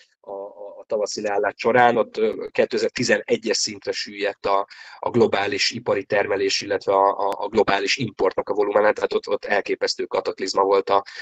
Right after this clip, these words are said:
a, az április-májusi időszakban. Ahhoz képest most egy növekvő trendet látunk továbbra is a, az iparban, illetve a, a, a, a világgazdasági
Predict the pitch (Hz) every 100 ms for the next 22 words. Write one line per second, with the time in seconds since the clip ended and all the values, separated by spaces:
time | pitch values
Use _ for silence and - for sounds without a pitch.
0 | - - 98 95 104 98 107 107 104 -
1 | 101 95 - - 110 120 120 127 139 131
2 | - 131 127 110 - - 110 - _ _
3 | 110 107 - 101 104 101 98 104 98 101
4 | 104 101 101 98 - 98 101 - - -
5 | 101 107 101 98 101 98 98 95 101 98
6 | 101 107 101 98 98 101 92 98 101 95
7 | 98 - - 98 98 101